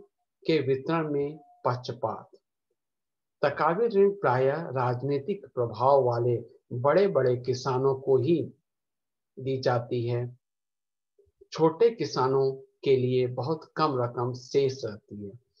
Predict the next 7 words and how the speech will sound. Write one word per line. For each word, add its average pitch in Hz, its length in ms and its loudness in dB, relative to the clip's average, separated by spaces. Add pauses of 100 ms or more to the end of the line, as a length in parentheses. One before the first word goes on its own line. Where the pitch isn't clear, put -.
(160)
जब 175 240 2
से - 180 -6
तकावी 123 540 -2
ऋणों 123 360 -2
का 117 400 -6 (200)
वितरण 127 540 -2 (420)
अधिकार 127 680 -2